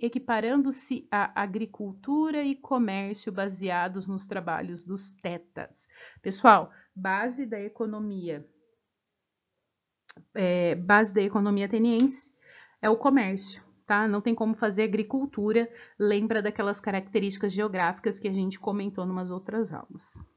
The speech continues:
E na letra E, devido às pressões da elite agrária, ó, de novo aqui, ó, proprietária de terras, em fazer de Atenas a cidade hegemônica como ocorreria no século seguinte. Gente,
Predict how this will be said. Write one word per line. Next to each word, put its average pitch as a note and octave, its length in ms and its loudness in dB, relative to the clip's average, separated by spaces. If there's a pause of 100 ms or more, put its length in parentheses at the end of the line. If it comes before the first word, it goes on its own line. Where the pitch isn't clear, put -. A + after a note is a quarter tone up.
(300)
E D4+ 120 10
na D#4+ 100 10
letra D4 420 2
E, A#3+ 240 4 (460)
devido A#3 380 4
às A#3+ 180 0
pressões B3 600 -2
da B3 120 0
elite A#3 720 -6
agrária, F#3+ 720 -2
ó, F#3+ 160 0
de F3 160 -6
novo G#3+ 360 -4
aqui, G3 280 -10
ó, - 160 -10 (320)
proprietária G3 500 -8
de G3 140 -14
terras, F3+ 580 -8 (500)
em A3 100 0
fazer G3 480 -2
de F#3 220 -8
Atenas C#4 680 0 (960)
a B3 240 4
cidade A#3+ 460 2
hegemônica A3+ 720 4
como A3 260 0
ocorreria G#3 520 0
no G3+ 120 -4
século G3 480 -6
seguinte. F#3 760 -6
Gente, F#3+ 500 -4